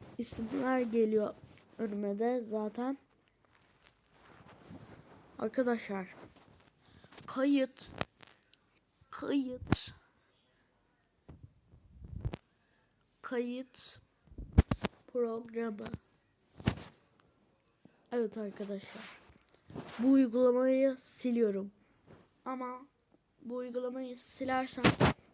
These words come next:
video kapanır. O yüzden ilk önce videoyu, yani şey, sil-, e, videoyu yüklüyorum.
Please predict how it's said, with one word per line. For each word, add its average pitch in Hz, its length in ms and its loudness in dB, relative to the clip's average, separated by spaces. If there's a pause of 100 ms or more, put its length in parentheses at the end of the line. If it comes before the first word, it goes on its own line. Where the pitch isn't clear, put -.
video 233 300 4
kapanır. 202 600 -4 (200)
O 214 40 2
yüzden 233 460 0 (680)
ilk 240 240 -8
önce 269 460 -4 (520)
videoyu, 277 640 2 (600)
yani 220 240 -8 (720)
şey, 247 360 -6 (160)
sil-, 254 340 -10 (240)
e, 240 80 -4 (400)
videoyu 240 440 -8
yüklüyorum. 302 640 -8